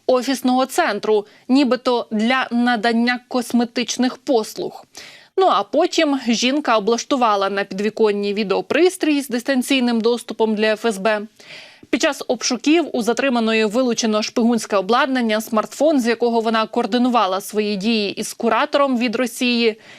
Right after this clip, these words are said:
Слідчі С Б У повідомили агентці про підозру за частиною два статті сто одинадцять Кримінального кодексу України. А це державна зрада, вчинена в умовах воєнного стану. Нині зловмисниця перебуває під вартою,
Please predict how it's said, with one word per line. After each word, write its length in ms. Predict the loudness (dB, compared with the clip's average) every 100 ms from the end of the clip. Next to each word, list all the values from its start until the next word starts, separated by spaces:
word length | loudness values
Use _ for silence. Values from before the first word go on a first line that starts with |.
| -20
Слідчі 480 | -4 0 0 2 2
С 180 | 2 0
Б 100 | 0
У 220 | 0 0
повідомили 680 | 0 -2 2 2 2 0 0
агентці 540 | -4 -2 -2 -2 -2
про 340 | -4 -2 -2 -2
підозру 800 | 0 0 2 2 2 2 0 -2 -4 -18 -4
за 160 | -2
частиною 540 | 0 -4 -2 -2 0 -2
два 260 | 0 0
статті 360 | -2 -8 -4 -4
сто 300 | -6 -4 0
одинадцять 640 | 2 0 0 -2 -2 -8
Кримінального 760 | -2 0 2 2 2 0 0 -2
кодексу 520 | 0 0 0 -2 -4
України. 520 | 0 0 0 -2 -8 -16 _ -20 -12
А 120 | -6 -2
це 200 | 0 0
державна 540 | 0 -2 -2 -2 -4
зрада, 380 | -2 -2 0 0
вчинена 460 | -2 -4 -2 0
в 120 | 0 -2
умовах 400 | -2 -2 -2 -2
воєнного 520 | -2 0 -2 -2 -4
стану. 480 | -2 -2 -2 -8 -14 _ -20 -20 -16 -2
Нині 560 | 2 2 0 -2 -2 -4
зловмисниця 720 | -2 0 2 0 -2 -6 -6
перебуває 500 | -2 -2 2 2 0
під 180 | -2 -4
вартою, 720 | 0 2 2 0 0 2 0